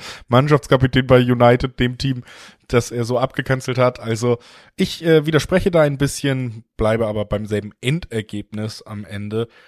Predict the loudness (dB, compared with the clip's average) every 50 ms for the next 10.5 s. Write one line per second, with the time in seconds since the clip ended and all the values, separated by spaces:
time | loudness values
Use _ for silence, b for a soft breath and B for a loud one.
0 | b b b b _ -6 -6 -6 -6 -6 -8 -10 -12 -14 _ _ _ _ _ _
1 | _ _ _ _ _ _ _ _ _ _ _ _ _ _ _ _ _ _ -10 -6
2 | -4 -2 -2 -2 -2 -4 -4 -4 -4 -6 -6 -4 -4 -2 -2 -2 -4 -2 -2 0
3 | 0 0 -2 -6 -10 -18 _ -16 -12 -10 -10 -10 -10 -14 -18 -20 -20 _ _ -20
4 | -18 -18 -18 -18 -16 -16 -14 -8 -2 0 0 0 0 -2 -8 B B B B B
5 | B B B -14 -12 -8 -4 -4 -4 -4 -6 -12 -16 -12 -8 -8 -4 -2 -2 -2
6 | -2 -2 -2 -2 -2 -2 -4 2 4 4 4 4 4 4 2 2 0 0 2 4
7 | 4 6 6 4 2 0 -4 -6 -4 -4 -4 -4 -6 -10 -12 -8 -4 -2 -2 0
8 | 0 0 0 0 -2 -4 -8 -8 -6 -4 -2 -2 -2 -2 -4 -6 -6 -4 -6 -6
9 | -6 -8 -12 -14 -14 B B B B B B B -10 -8 -8 -8 -10 -12 -12 -8
10 | -4 -2 0 0 0 0 -2 -6 -8